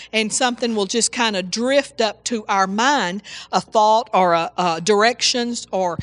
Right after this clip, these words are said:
even a little vision or those things that we see. And, uh, <clears throat> we, we, we will practice that, practice getting used to, uh, receiving from down in here. We'll get where we recognize the difference. Hallelujah. Annette and I were talking about that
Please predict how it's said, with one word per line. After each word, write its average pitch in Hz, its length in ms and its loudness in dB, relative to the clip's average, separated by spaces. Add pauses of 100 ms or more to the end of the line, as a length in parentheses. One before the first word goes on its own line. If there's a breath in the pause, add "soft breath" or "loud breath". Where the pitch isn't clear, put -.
(200 loud breath)
even 233 280 2
a 202 60 0
little 208 240 2
vision 254 680 0 (240 loud breath)
or 196 220 0
those 220 260 0
things 240 260 -2
that 214 140 -2
we 202 140 -6
see. 226 480 -4 (320 loud breath)
And, 208 260 0
uh, 190 200 0 (220)
<clears throat> 240 220 2
we, 233 240 -2
we, 220 220 0
we 220 340 -4
will 214 160 0
practice 302 720 -2
that, 185 420 0 (260 loud breath)
practice 269 540 0
getting 226 400 -4
used 285 440 0
to, 202 340 0
uh, 190 260 0 (500 loud breath)
receiving 214 840 -2
from 208 260 -6
down 233 300 2
in 226 160 -2
here. 233 440 -4 (420 loud breath)
We'll 226 200 0
get 277 280 0
where 240 140 2
we 214 220 -4
recognize 202 880 0
the 196 120 -4
difference. 190 580 -4
Hallelujah. 214 580 -2
Annette 233 240 0
and 220 80 -4
I 208 120 0
were 196 100 -4
talking 220 280 0
about 196 400 -2
that 214 220 0